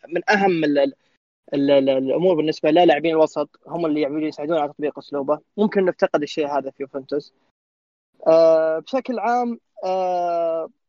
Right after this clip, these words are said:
بصراحة فعلًا ل-، ل-، كنا متوقعين بداية أق-، بداية فنية أقوى من ساري. طالما إنه الفريق قاعد ينتصر، آه، فهي فرصة لساري إنه يوصل، يوصل، آه،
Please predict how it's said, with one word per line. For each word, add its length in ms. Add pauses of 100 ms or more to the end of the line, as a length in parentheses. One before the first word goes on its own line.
(400)
بصراحة 360
فعلًا 260
ل-، 420
ل-، 680
كنا 140
متوقعين 500
بداية 300
أق-، 300
بداية 360
فنية 640 (240)
أقوى 320
من 140
ساري. 420 (720)
طالما 220
إنه 100
الفريق 460
قاعد 260
ينتصر، 520 (420)
آه، 420
فهي 200
فرصة 360
لساري 400
إنه 200 (520)
يوصل، 520 (180)
يوصل، 480
آه، 260